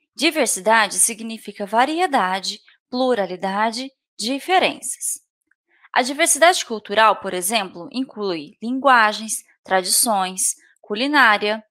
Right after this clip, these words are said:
danças, religião, costumes, vestimentas, modelos de organização familiar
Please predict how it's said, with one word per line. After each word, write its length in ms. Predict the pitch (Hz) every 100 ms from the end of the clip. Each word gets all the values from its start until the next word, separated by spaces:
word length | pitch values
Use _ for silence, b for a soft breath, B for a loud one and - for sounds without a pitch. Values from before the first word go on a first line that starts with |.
| _ _ -
danças, 680 | 202 233 220 - 208 202 - b
religião, 880 | - 208 190 180 190 233 214 202 208 _ _ _ -
costumes, 840 | 277 285 - 254 233 220 226 - - b b
vestimentas, 960 | 185 175 - 220 233 208 196 202 - - b b -
modelos 420 | 330 285 269 254
de 80 | 220
organização 640 | 214 214 190 196 - 185
familiar 680 | - 180 190 240 247 220